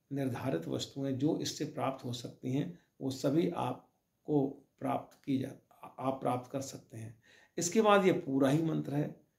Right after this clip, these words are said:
सिद्ध कुंज का स्तोत्र जो, अ, दुर्गा सप्तशती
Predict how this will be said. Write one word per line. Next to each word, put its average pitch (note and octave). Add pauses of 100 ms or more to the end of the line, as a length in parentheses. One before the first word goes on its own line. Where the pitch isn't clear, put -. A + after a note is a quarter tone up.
सिद्ध B2
कुंज B2
का B2+
स्तोत्र D3 (420)
जो, D3 (1400)
अ, C#3 (1300)
दुर्गा C#3
सप्तशती -